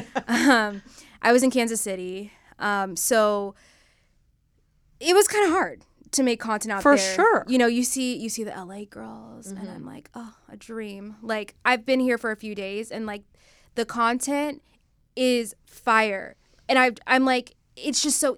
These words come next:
Speaker 2: easy here, and I have my photographer friends and, you know, my podcast friends." I'm like, "I would be killing it if I
Speaker 1: Mm-hmm.
Speaker 2: lived here," right? So I get it. But at the same time, you have to realize there is something special about you regardless. And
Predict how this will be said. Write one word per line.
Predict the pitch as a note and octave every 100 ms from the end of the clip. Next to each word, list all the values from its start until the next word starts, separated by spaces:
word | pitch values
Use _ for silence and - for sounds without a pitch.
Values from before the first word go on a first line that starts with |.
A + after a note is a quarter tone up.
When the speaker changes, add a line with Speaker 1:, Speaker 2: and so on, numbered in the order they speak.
| _
Speaker 2:
easy | C4 D4+ D4 C4+
here, | A#3+ A#3 G#3+
and | G#3+
I |
have | G#3+ A3 A3
my | G#3
photographer | G#3+ - C#4+ C#4 C4 C4
friends | A#3+ C4+ A#3+ A#3 A3 A3 A3
and, | G#3+ G3+ - _ _ -
you | B3+
know, | A#3 G3+
my | A3
podcast | - D4+ C#4+ C4+ B3+ -
friends." | B3 B3 A#3+
I'm | C4
like, | B3+ B3 _ -
"I | C#4+
would | E4 E4
be | C4 A#3 _
killing | - A#3 A3 F#3+
it | -
if | G3+
I | G3+
Speaker 1:
Mm-hmm. | G3
Speaker 2:
lived | F#3+ D3+
here," | G3 F#3+
right? | G#3+ A3 - _ - _ _
So | - - C4+ B3+ -
I | C4
get | G#3+ A3+ E3
it. | A#2+ _ _ -
But | C4
at | C4
the | C4
same | - D#4+ E4+
time, | B3 A3+
you | A#3
have | A3+ G#3
to | G#3+
realize | G#3 G3+ G#3
there | A3 A3
is | G#3+
something | - A3 B3 D#4 D#4 D4+
special | - - A3 - G3+ F#3 -
about | G#3+ G#3 G3 -
you | G3 G#3 G3+ F#3
regardless. | G3+ G3 G3 F#3 E3+ D3 - -
And | A#3 A3+